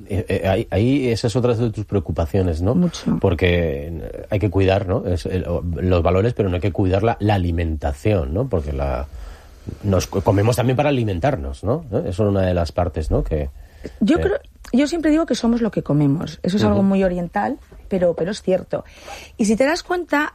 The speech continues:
Speaker 2: ahora vas a los restaurantes y hay muchísimos restaurantes que partiendo de que,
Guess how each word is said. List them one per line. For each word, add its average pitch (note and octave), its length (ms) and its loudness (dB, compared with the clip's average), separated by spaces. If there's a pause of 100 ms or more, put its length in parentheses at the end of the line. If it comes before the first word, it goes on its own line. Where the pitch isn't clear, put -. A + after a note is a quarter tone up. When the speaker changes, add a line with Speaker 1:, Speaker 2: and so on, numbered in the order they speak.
Speaker 2:
ahora B3+ 200 0
vas D4+ 180 -2
a C#4 40 2
los C4+ 120 2
restaurantes B3+ 760 0
y B3+ 60 2
hay B3+ 80 4
muchísimos B3 460 0
restaurantes C4 840 4
que - 160 0
partiendo B3+ 520 0
de G3 160 -2
que, F3+ 240 -2